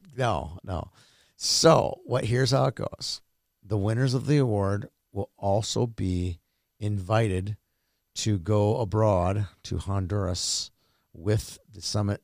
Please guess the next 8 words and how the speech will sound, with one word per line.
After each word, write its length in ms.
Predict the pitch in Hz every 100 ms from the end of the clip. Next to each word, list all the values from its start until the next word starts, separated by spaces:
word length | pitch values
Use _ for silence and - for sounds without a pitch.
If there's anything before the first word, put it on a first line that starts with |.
| _ _ _ -
medical 360 | 101 101 -
team 420 | - 98 90 92 - 101
as 120 | 85
they 140 | 90
go 200 | 85 90
do 320 | 80 92 87
their 320 | 85 87 90 - _ _ _
World 500 | - 98 98 95 87